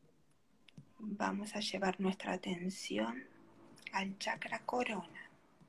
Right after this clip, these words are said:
Se encuentra en la parte superior de nuestra cabeza. Es el poder de la conexión con la divinidad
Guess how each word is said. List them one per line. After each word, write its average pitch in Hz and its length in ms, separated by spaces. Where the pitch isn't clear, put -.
Se - 240
encuentra 196 680
en 185 240
la 175 140
parte - 460
superior 202 760
de 233 120
nuestra 190 400
cabeza. - 560
Es 185 480
el 190 260
poder 202 540
de 185 100
la 175 160
conexión 185 800
con 196 260
la 190 160
divinidad 190 800